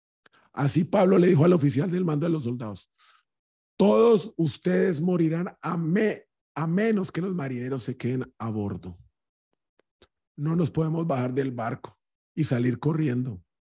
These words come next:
Y es en esos momentos de dificultad, cuando nos enfrentamos a las consecuencias de nuestras decisiones por los esques,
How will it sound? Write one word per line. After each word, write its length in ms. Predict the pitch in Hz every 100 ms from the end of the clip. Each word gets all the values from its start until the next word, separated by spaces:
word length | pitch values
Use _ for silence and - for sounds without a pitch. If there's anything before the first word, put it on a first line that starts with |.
| _ _ _ _ _
Y 120 | 156
es 140 | 190 151
en 100 | 202
esos 240 | 185 190
momentos 880 | 202 185 175 180 220 - 170 - - -
de 120 | 208
dificultad, 880 | 175 135 139 151 131 - 170 165 - - _ _
cuando 260 | 143 151
nos 160 | 143 135
enfrentamos 520 | 135 127 - 147 170
a 60 | 170
las 120 | 151
consecuencias 640 | 170 131 120 175 170 170
de 100 | 185
nuestras 320 | 185 156 165 147
decisiones 520 | 117 113 147 190 -
por 180 | 190 165
los 220 | 131 - _
esques, 420 | - - 127 -